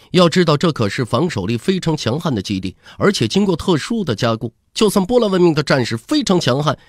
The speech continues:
也绝对不是那么轻易就可以攻破的。事实上，没人知道李高楼的计划之中，面对波兰文明的大军，最为关键的战斗力是来自于食人族。这样一股力量，之前的时候李高楼可没跟任何人说过。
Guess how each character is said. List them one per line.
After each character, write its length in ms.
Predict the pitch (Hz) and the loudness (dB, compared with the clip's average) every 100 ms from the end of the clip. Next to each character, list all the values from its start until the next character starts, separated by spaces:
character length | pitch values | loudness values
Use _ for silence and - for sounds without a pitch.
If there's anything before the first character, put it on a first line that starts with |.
| _ | _
也 160 | - 101 | -4 -4
绝 240 | - 143 | -2 -2
对 220 | 214 180 - _ _ | 2 0 -2 _ _
不 80 | 147 | -4
是 100 | 165 | 0
那 60 | 165 | 2
么 80 | 117 | 2
轻 220 | - 233 | 0 -2
易 140 | 185 | -2
就 120 | 123 | -2
可 120 | 117 110 | -2 -2
以 80 | |
攻 180 | 78 131 | -2 -2
破 180 | - - | -2 -8
的。 100 | - _ _ _ _ _ _ _ _ _ _ _ _ | -10 _ _ _ _ _ _ _ _ _ _ _ _
事 260 | - - 170 | -10 -2 0
实 180 | 139 147 | 0 0
上， 240 | 143 107 _ - | 0 -2 _ -14
没 200 | - 131 | 0 4
人 160 | 170 156 | 6 4
知 160 | 147 143 | 2 2
道 120 | 120 | 2
李 140 | 101 | 0
高 140 | 107 127 | 0 0
楼 120 | 123 | 0
的 120 | 123 | -2
计 160 | 127 113 | -2 0
划 160 | 107 | 0
之 160 | 95 117 | 0 -2
中， 280 | 131 139 123 | -2 -2 0
面 200 | 123 127 | 2 2
对 120 | 113 | 2
波 180 | 107 151 | 2 2
兰 140 | 127 | 2
文 100 | 120 | 2
明 140 | 117 120 | 0 -2
的 100 | 110 | -2
大 160 | 110 | -2
军， 260 | 90 104 117 - | -2 -2 -2 0
最 160 | 170 | 0
为 140 | 143 147 | 0 2
关 240 | 214 220 | 2 2
键 120 | 180 | 2
的 80 | 139 | 2
战 240 | 131 120 | 0 0
斗 200 | 107 104 | 2 0
力 200 | 101 98 - | -2 -4 -8
是 180 | - 113 | -6 -2
来 240 | 95 107 | 0 0
自 140 | 98 | -2
于 80 | 92 | -6
食 240 | - - 101 | -6 -6 -4
人 160 | 104 | -4
族。 180 | - - _ _ _ _ _ _ _ _ | -6 -14 _ _ _ _ _ _ _ _
这 140 | 214 | 2
样 120 | 151 | 4
一 60 | 151 | 2
股 180 | 120 101 | 2 -2
力 160 | 120 | -2
量， 240 | 95 71 - _ _ _ | -4 -6 -12 _ _ _
之 160 | 170 | 0
前 120 | 147 151 | 4 4
的 120 | 156 | 2
时 160 | 143 | 0
候 260 | 131 127 98 - | 2 0 0 -4
李 160 | 101 | -4
高 140 | 107 135 | 0 0
楼 120 | 135 | 0
可 140 | - | -2
没 140 | 92 110 | -2 -2
跟 180 | 127 151 | -2 -2
任 160 | 127 | -2
何 100 | 101 | -2
人 120 | 98 | -4
说 260 | 107 139 127 | -4 -4 -4
过。 180 | - | -8